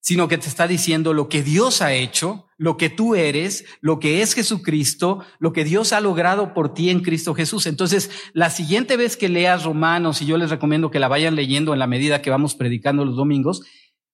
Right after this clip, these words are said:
ve, si quieres, ve subrayando cuántos imperativos encuentras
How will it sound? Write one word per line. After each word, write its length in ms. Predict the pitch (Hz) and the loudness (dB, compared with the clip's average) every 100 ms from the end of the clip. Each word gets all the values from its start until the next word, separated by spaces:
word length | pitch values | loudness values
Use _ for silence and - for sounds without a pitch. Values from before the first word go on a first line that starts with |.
| - - _ | -20 -20 _
ve, 560 | 139 185 247 190 175 - | 0 2 2 -2 -12 -4
si 180 | - 160 | -2 0
quieres, 340 | 208 269 233 | 0 0 0
ve 140 | 208 233 | 0 0
subrayando 1040 | 269 220 185 165 156 175 185 135 131 - _ _ _ _ _ _ _ _ _ _ _ | -2 -2 0 0 2 0 0 -2 -4 -8 _ _ _ _ _ _ _ _ _ _ _
cuántos 540 | 170 185 202 190 226 | -2 0 0 -2 0
imperativos 840 | 190 156 151 143 135 170 170 175 165 | 0 0 2 2 0 0 0 0 0
encuentras 1000 | 143 147 151 147 156 156 156 - - | -2 0 0 0 0 -2 -2 -8 -10